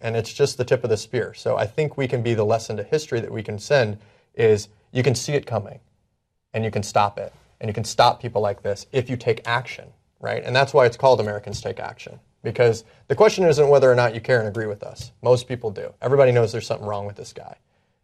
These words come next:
The question is whether you take action. And it doesn't even require everybody to do something. You don't need ninety percent of Americans to do something, right? There's a great book, um, called How Nonviolence Works,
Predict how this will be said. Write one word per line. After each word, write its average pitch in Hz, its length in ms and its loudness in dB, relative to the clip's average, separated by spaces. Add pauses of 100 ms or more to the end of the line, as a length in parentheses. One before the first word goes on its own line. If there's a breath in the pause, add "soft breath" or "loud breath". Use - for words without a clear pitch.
(360)
The 117 80 -4
question 175 240 4
is 127 80 0
whether 143 120 8
you 120 80 4
take 110 240 -2
action. - 440 -6 (300)
And 123 100 0
it 123 140 -2
doesn't 156 260 4
even 147 180 2
require 123 600 2
everybody 113 440 2
to 110 60 -6
do 120 180 -6
something. 104 380 -12
You 110 60 -8
don't 131 200 2
need 135 200 -4
ninety 117 340 -2
percent 117 320 -4
of 104 60 -4
Americans 107 540 -4
to 107 80 -14
do 107 140 -10
something, 113 460 -14 (160)
right? 117 260 -2
There's 120 200 0
a 107 260 4 (140)
great 135 240 4
book, 113 320 4 (420)
um, 101 420 0 (680)
called 110 240 2
How 127 220 4
Nonviolence 110 540 2
Works, - 440 -8